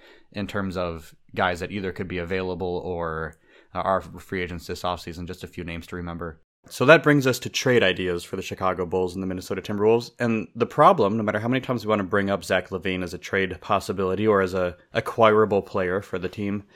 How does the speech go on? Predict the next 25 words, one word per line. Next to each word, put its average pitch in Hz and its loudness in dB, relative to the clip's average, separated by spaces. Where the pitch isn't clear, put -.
is 123 2
that 120 4
he - -2
has 131 6
a 117 4
weird 127 4
thing 135 0
about 110 4
his 98 -2
contract 110 -2
he-, - -12
heading 107 -4
into 101 -4
this 92 -8
offseason, 98 -2
and 104 -4
it's 98 -8
called 117 -2
a - 0
base 120 2
year 113 2
compensation 98 -6
rule, 82 -10
and 92 -8
that 95 -2